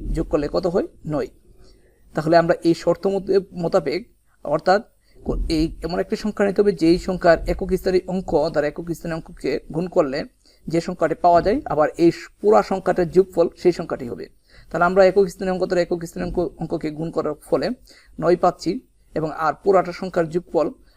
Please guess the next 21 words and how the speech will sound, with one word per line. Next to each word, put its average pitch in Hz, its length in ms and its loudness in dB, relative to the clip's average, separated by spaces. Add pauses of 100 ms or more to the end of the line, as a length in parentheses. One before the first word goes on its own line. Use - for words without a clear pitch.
(160)
আমরা 151 140 -2 (100)
নয় 151 180 -4
পাচ্ছি, 131 260 -2
তাহলে 156 180 -2 (560)
এই 170 140 0
সংখ্যাটি 185 320 0 (240)
হবে। - 180 -4 (1700)
দেখো 185 260 4
প্রিয় 190 180 10
শিক্ষার্থী 185 280 0
বন্ধুরা, 185 200 0 (100)
সর্বশেষ 165 420 2
সংখ্যাতে 180 320 -2
বলা 170 160 4
হয়েছে 143 220 0 (460)
যে 135 80 2 (540)
সংখ্যাটির 185 420 2 (320)
দশক 175 320 4 (140)
ও - 20 6 (220)
একক 185 200 0 (160)
স্থানীয় 170 360 0